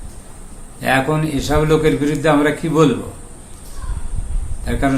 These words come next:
সামাজিকতা যাদের ভিতরে নেই, যাদের ভিতরে মানে ভালো দিক নির্দেশনা নেই, তারা ফেসবুকের মাধ্যমে বড়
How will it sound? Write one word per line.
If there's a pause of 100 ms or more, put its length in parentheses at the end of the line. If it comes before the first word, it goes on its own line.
(120)
সামাজিকতা (100)
যাদের
ভিতরে (840)
নেই, (320)
যাদের
ভিতরে (1000)
মানে (500)
ভালো (120)
দিক (160)
নির্দেশনা (100)
নেই, (1040)
তারা (480)
ফেসবুকের
মাধ্যমে
বড়